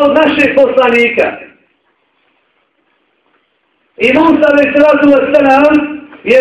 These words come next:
vukao svoga brata Haruna po majici. Jebne ummi, jebne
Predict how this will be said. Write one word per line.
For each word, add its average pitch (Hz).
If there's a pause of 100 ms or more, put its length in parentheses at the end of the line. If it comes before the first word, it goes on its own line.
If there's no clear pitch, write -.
vukao 302 (100)
svoga 269
brata 262
Haruna 233
po 214
majici. 226 (3250)
Jebne 208 (120)
ummi, 226 (240)
jebne 233